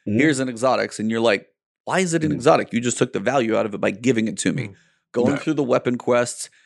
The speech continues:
Speaker 2: and believe me, it's like, from my perspective, I love the Lost Sector grind. Like, the way the twelve fifties feel, the challenge I go through, I've
Speaker 3: Mm-hmm.
Speaker 2: knocked out, I've started to work on the twelve eighties, starting to knock those out as well. And for me, that feels good.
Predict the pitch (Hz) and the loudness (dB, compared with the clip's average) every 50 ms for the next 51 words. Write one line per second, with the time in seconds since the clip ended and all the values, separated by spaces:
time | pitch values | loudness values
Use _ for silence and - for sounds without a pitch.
0 | _ _ _ - 151 170 170 208 233 254 175 127 117 113 - 123 123 120 - - | _ _ _ -2 0 2 2 2 2 0 0 -2 -2 0 2 2 2 2 0 -4
1 | - - 180 180 156 120 123 135 170 - - 180 - - 208 208 208 214 220 202 | -6 -4 -2 -2 0 0 0 0 0 -2 -4 -8 -4 -4 -4 -2 0 0 -2 0
2 | - - 160 165 123 123 135 123 113 107 113 110 107 98 104 107 - - 101 - | 0 -2 0 0 0 0 0 0 0 -2 -2 0 0 0 0 0 0 -2 -2 -2
3 | - 101 104 104 98 95 92 - - _ _ _ _ _ - 127 123 120 120 117 | -4 -4 0 0 0 0 -2 -6 -12 _ _ _ _ _ -4 -2 -2 -2 -2 0
4 | 135 160 175 147 139 - - 147 151 147 - 156 - - 131 113 - - 139 151 | 0 0 0 0 -2 -2 -2 -2 -2 -2 -4 -6 -2 -2 -2 -4 -2 0 2 2
5 | 143 139 127 - - 131 139 147 143 131 131 135 127 127 139 135 131 - 143 139 | 2 2 0 -4 -2 -2 -2 -2 -2 -2 -4 -2 0 0 0 0 -2 -2 -2 -2
6 | 143 143 139 131 - - 127 101 110 120 131 131 110 127 120 120 107 - - - | 0 -2 -2 -4 -6 -6 -4 -2 0 0 0 0 0 0 0 0 0 -2 -6 -8
7 | 110 - - 127 123 113 113 117 120 120 123 117 110 110 - - 123 123 113 113 | -4 0 0 0 0 0 0 -2 -2 0 0 -2 -4 -4 -2 -2 0 0 2 0
8 | 117 120 123 123 123 117 - - - _ _ _ _ _ _ _ - - 127 107 | 0 0 0 -2 -2 -4 -6 -8 -12 _ _ _ _ _ _ _ -2 0 0 2
9 | 113 117 113 120 120 123 - 160 175 147 135 123 113 113 110 123 156 151 127 113 | 2 0 -2 -2 -4 -2 0 0 0 0 0 -2 -2 -2 -2 -2 0 0 0 0
10 | 117 - - 123 147 214 254 240 185 156 - - 143 139 127 123 120 156 160 113 | -2 -4 -4 -2 0 0 0 2 2 0 0 0 0 -2 -2 0 0 0 0 0
11 | 98 95 - | 0 -2 -8